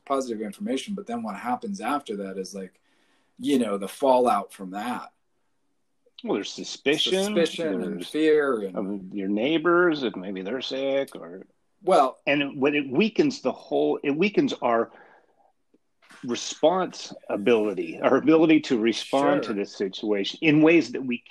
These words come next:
Speaker 2: can respond.
Speaker 1: Exactly.
Speaker 2: If they're compromised by worry, fear, stress, panic, um,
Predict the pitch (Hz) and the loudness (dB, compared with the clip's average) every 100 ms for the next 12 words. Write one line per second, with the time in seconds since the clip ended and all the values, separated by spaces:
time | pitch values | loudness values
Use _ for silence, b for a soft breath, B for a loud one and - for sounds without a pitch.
0 | - 131 143 143 104 85 - - 82 78 | -8 -4 -2 -2 -4 -8 -12 -14 -12 -12
1 | 147 156 123 110 113 113 101 101 123 - | -14 -12 -10 -6 -6 -8 -14 -6 -6 -2
2 | 120 117 - 151 147 131 113 98 95 90 | -4 -4 2 2 4 2 0 0 -4 -6
3 | 90 - b _ 104 101 104 101 101 - | -8 -14 b _ -2 2 4 4 2 0
4 | 104 92 87 - 98 92 - - 92 90 | -6 -6 -8 -6 -6 -6 -8 -10 -8 -8
5 | 87 _ _ _ _ _ _ - 95 87 | -12 _ _ _ _ _ _ -18 -16 -14
6 | 82 82 | -14 -16